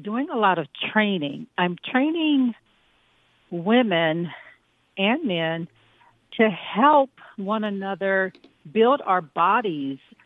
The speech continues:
build our skincare, build our routine so that we're not just putting top, you know, products on top of our skin and poisoning our bodies, but we're going from the inside out with good nutrition, and that way we can build health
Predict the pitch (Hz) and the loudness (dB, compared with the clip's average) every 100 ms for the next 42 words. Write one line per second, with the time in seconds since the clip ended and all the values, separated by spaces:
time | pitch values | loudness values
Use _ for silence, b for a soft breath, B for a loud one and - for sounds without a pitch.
0 | _ _ _ _ _ 143 208 202 175 165 | _ _ _ _ _ 6 8 10 8 6
1 | - - 208 214 196 - 165 151 139 190 | 0 -2 2 2 0 -4 -6 -6 -8 -12
2 | _ _ - _ 143 208 226 254 247 208 | _ _ -20 _ 0 2 4 2 0 -4
3 | - 254 247 214 - 202 180 190 185 175 | -4 0 2 0 -2 -4 -2 4 6 6
4 | 180 - - - 214 254 320 403 - 311 | 4 -4 -20 0 4 6 4 0 -2 -4
5 | - - 294 262 - - 254 254 - - | -4 -4 0 0 0 4 6 6 2 -2
6 | 214 170 - 233 226 214 - 190 202 180 | 0 0 4 6 6 4 -2 0 2 2
7 | 170 147 - - 160 156 151 - 220 208 | 0 -2 -4 -4 0 2 0 4 6 6
8 | 208 190 175 151 147 143 160 170 202 202 | 4 2 2 2 4 4 4 0 0 2
9 | 208 240 262 262 - 208 196 220 254 - | 2 4 4 2 2 0 2 2 2 2
10 | 214 185 175 175 180 - 285 262 226 - | 4 6 6 6 2 6 4 6 2 4
11 | 320 - - 151 175 - b b b b | 2 2 0 0 -2 -6 b b b b
12 | - 196 190 190 214 - 196 190 196 196 | 4 6 8 6 4 4 4 4 2 -2
13 | 180 190 180 - 226 226 | 2 4 2 4 6 6